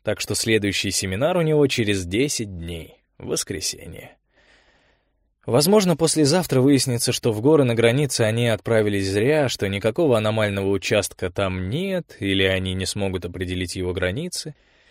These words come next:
Раньше бы он просто вернулся на землю, а теперь подобная мысль не придет ему в голову. Там работа и друзья,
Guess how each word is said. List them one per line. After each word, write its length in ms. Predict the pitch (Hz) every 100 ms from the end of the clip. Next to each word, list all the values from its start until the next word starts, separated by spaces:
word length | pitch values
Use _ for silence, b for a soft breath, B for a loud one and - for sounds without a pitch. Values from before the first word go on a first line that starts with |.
| b b b b -
Раньше 340 | - 156 -
бы 120 | 107
он 120 | 110
просто 340 | 104 113 104 101
вернулся 480 | 98 98 98 92 95
на 140 | 92
землю, 440 | 92 151 190 180
а 60 | 160
теперь 400 | - 101 143 180
подобная 480 | - 175 175 165 160
мысль 500 | 156 160 - 143 135 b b b
не 160 | 127 165
придет 420 | - 127 143 143
ему 240 | 98 92
в 80 | 90
голову. 420 | 87 82 76 - - _ _ _ _ _ _ _
Там 200 | - 196
работа 360 | 127 147 151
и 40 | 110
друзья, 640 | 101 101 95 104 156 139